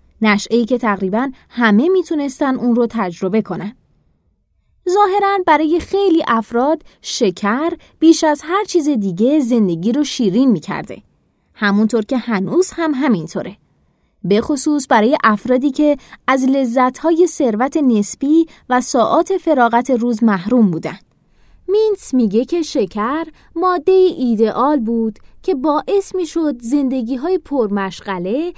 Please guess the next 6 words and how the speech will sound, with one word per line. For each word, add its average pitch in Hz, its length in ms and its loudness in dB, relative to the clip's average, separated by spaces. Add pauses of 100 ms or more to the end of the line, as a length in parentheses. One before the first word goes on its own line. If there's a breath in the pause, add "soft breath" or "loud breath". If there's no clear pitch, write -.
(240 soft breath)
کمی 392 360 -2
آرومتر 226 760 0
به 185 140 -6
نظر 175 320 -10
برسن. 170 500 -10 (420)
همچنین 190 800 0